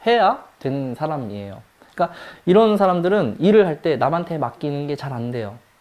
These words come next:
내가 직접 해야 되는 거고요. 그렇게 해서 이 죄를 감당하고 살아가죠. 이거는 숙제 같은 거예요, 숙제. 숙제 같은 거라서. 그러니까 연애를 하면 어떻게 한다는 소리예요? 처음에는 좋아서 했을지 몰라도 시간이 지나면 지날수록 숙제하듯이 해요.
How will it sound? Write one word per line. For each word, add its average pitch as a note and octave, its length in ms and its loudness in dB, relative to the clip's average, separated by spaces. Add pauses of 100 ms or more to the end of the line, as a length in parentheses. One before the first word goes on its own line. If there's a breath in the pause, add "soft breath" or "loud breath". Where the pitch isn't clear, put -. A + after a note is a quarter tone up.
(120)
내가 C3 220 -6
직접 - 420 -10
해야 C#3 160 -4
되는 A#2+ 260 -6
거고요. A2 380 -10 (400 loud breath)
그렇게 E3 320 -2
해서 G#3+ 460 4
이 D#3 160 0
죄를 D3 360 2
감당하고 E3 960 -2
살아가죠. C3 640 -4
이거는 F3 460 0 (280 soft breath)
숙제 A3 360 2
같은 C3+ 360 -2
거예요, G2 180 -8
숙제. - 460 -12 (240)
숙제 F3 200 -4
같은 C#3 320 -4
거라서. B2+ 400 0 (500 soft breath)
그러니까 - 300 4 (100)
연애를 G#3 520 8
하면 A#3 320 4
어떻게 D#3+ 340 -2
한다는 E3+ 260 0
소리예요? C#3 500 0
처음에는 C4 480 6
좋아서 D#3 360 4
했을지 G3 360 -4
몰라도 D3 360 2
시간이 B3+ 460 2
지나면 E3+ 340 0
지날수록 C#3+ 320 -2
숙제하듯이 - 680 0
해요. A2 240 -6